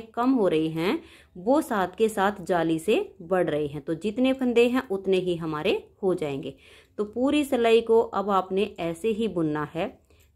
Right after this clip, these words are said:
सिलाई पर धागा लपेट दीजिए और दो का एक कर दीजिए। और ऐसे करते हुए आप इस सिलाई को कंप्लीट कर दीजिए। तो लास्ट में भी देखिए जो दो का एक किया है वो पहले जाली से बढ़ गया।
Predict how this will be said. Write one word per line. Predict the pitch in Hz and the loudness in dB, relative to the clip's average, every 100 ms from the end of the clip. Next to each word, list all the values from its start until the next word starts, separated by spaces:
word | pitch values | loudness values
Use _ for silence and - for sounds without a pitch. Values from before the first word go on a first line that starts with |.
| - | -8
सिलाई | 214 208 226 | 0 2 4
पर | 247 247 | 2 -2
धागा | 214 185 160 170 | -2 -2 0 0
लपेट | 160 160 156 156 | -2 -2 -4 -4
दीजिए | - 180 180 190 220 392 - - | -6 -6 -2 2 2 2 -8 -8
और | 185 170 | -6 -4
दो | 160 214 214 | 2 2 2
का | 165 147 254 - _ _ - | -2 -4 -4 -8 _ _ -2
एक | 240 233 | -2 -2
कर | 196 156 | -6 -6
दीजिए। | 135 135 - - - _ _ _ _ _ - | -8 -12 -14 -18 -20 _ _ _ _ _ -8
और | 175 | -2
ऐसे | 180 196 220 247 | 0 0 2 2
करते | 226 208 220 220 | 0 -2 0 2
हुए | 208 208 311 - | 4 4 2 -2
आप | 180 180 180 | -4 -4 -6
इस | 180 | -8
सिलाई | 165 160 156 | -6 -4 -4
को | 175 | -6
कंप्लीट | 170 160 160 165 277 - | -8 -8 -6 -4 -4 -4
कर | 202 170 | -4 -4
दीजिए। | 147 135 - 139 | -6 -10 -10 -8
तो | 160 | -6
लास्ट | 151 160 202 208 | -2 0 0 0
में | 247 | -2
भी | 240 | 2
देखिए | 220 233 247 233 | 4 2 2 2
जो | 214 | 2
दो | 185 170 165 | 2 -2 -2
का | 165 | -4
एक | 165 - | -4 -4
किया | 165 170 | -4 0
है | |
वो | 233 | 0
पहले | 233 165 160 156 | 0 -2 0 -2
जाली | 151 143 147 | -2 -6 -6
से | - 247 | -4 -4
बढ़ | 190 147 | -2 -6
गया। | 131 95 | -6 -10